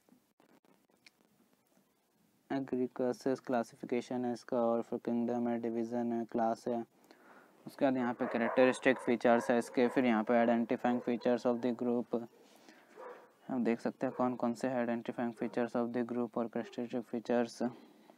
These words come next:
और फिर यहाँ पे ये उसका diagram है, annulus, pileus, gills, stripe, ये friends।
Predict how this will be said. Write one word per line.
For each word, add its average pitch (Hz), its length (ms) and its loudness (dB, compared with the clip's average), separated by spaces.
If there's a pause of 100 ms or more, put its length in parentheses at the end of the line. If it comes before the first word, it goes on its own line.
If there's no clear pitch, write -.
(1300)
और 131 80 -6
फिर 131 180 -4
यहाँ 123 280 0
पे 127 100 2
ये 117 80 2
उसका 117 320 -2
diagram 117 560 2
है, 120 180 2 (880)
annulus, 127 560 0
pileus, 123 480 2
gills, 120 380 2
stripe, 120 500 0 (2000)
ये 117 160 -2
friends। 113 460 -2